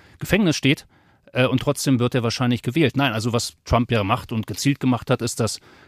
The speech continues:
quasi als Wahlkampfmunition einzusetzen. Das bedient ja eigentlich so ein bisschen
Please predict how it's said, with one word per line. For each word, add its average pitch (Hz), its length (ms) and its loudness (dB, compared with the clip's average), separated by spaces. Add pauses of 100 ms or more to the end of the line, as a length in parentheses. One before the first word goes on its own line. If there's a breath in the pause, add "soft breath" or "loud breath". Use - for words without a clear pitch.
quasi 110 320 0
als 110 220 -2
Wahlkampfmunition 110 800 0
einzusetzen. 110 720 -4
Das 110 260 -4
bedient 156 500 0
ja 127 100 4
eigentlich 120 300 0
so - 80 -2
ein 110 60 -2
bisschen 120 340 2